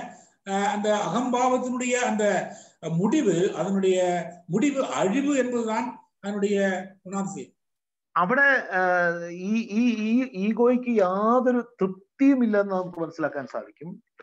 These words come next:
Speaker 1: இந்த ஈகோவுக்கு எந்த விதமான திருப்தியும் இல்லை என்று நாம் அங்கே புரிந்து கொள்ள முடிகிறது.
Speaker 2: എത്ര ലഭിച്ചാലും ഒരു തൃപ്തിയുമില്ല.
Speaker 1: எவ்வளவு வைத்தாலும், பெற்றுக்கொண்டாலும் அதிலே திருப்தி அடைவதில்லை.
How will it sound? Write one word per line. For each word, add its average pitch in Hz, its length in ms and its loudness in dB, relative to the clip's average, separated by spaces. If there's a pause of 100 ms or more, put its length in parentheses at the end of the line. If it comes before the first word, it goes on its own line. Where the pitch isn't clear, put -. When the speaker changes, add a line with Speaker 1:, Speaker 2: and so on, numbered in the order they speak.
(520)
Speaker 1:
இந்த 220 200 -2
ஈகோவுக்கு 262 880 0
எந்த 233 280 2
விதமான 262 680 2 (600)
திருப்தியும் 269 540 0
இல்லை 262 360 -2
என்று 226 320 -2
நாம் 214 200 -2
அங்கே 208 520 -4 (140)
புரிந்து 220 200 -2
கொள்ள 214 140 0
முடிகிறது. 196 420 -6 (120)
Speaker 2:
എത്ര - 260 -2
ലഭിച്ചാലും 262 540 2
ഒരു 247 200 2
തൃപ്തിയുമില്ല. 190 680 -2 (920)
Speaker 1:
எவ்வளவு 277 560 0 (440)
வைத்தாலும், 214 520 2
பெற்றுக்கொண்டாலும் 214 800 -2 (200)
அதிலே 214 280 2
திருப்தி 226 260 -2
அடைவதில்லை. 226 680 -2